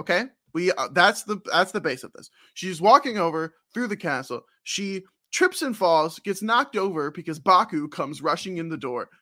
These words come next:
and Aiko gets on a random hook that's in the, in the foyer here. Uh, whatever. She's on a hook, and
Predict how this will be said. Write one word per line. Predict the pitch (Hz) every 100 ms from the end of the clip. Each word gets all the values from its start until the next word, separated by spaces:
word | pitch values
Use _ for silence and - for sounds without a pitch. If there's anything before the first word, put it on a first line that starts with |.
| _
and | 170 -
Aiko | 190 214 190 190
gets | 165 156 - - _ _ -
on | 185 202
a | 180
random | 156 190 240 269 262 247 247 _
hook | - - - - _ _ _ _ _ _ _ _ -
that's | 190 185
in | 190 190
the, | 170 165 147 - 139
in | 185
the | 196
foyer | 185 180 160 147 110
here. | 160 107 -
Uh, | 190
whatever. | 175 196 127 110 - _
She's | - 233
on | 254 285
a | 302
hook, | 190 143 - _ _ 202
and | 202 190 190 185